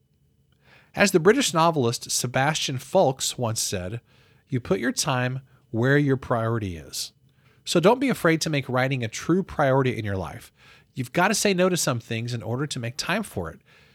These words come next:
If you stick with it, you'll be handsomely rewarded with those results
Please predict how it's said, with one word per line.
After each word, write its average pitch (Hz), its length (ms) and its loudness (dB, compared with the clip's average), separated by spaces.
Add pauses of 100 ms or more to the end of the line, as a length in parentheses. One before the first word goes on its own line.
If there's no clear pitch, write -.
(160)
If - 120 -14
you 139 60 -8
stick 254 320 2
with 123 160 2
it, 120 160 -4 (300)
you'll 131 100 0
be 120 120 0
handsomely 190 600 0
rewarded 131 640 0 (180)
with 143 180 0
those 143 180 4
results 107 560 -2